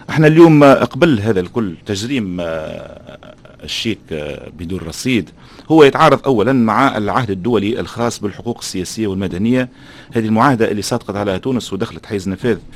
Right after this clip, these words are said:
في ألف وتسعمية وستة وسبعين، تقول في الفصل حداش منها: "لا يجوز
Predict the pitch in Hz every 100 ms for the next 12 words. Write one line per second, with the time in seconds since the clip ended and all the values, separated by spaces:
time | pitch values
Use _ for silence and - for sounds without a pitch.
0 | - - - - 131 107 - 104 98 -
1 | - 87 85 101 147 123 - 135 98 123
2 | - 90 95 110 - 95 92 113 139 -
3 | - - 113 147 135 113 95